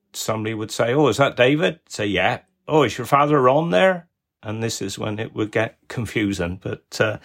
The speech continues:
eventually we got our own phone line. We were always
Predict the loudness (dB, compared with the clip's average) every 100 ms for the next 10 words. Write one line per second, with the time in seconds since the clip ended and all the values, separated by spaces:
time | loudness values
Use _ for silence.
0 | -18 -16 -2 2 2 0 0 0 2 4
1 | 4 6 4 4 4 2 4 4 4 2
2 | -4 -14 -8 0 2 4 2 0 -18 -20
3 | _ 0 2 0 -2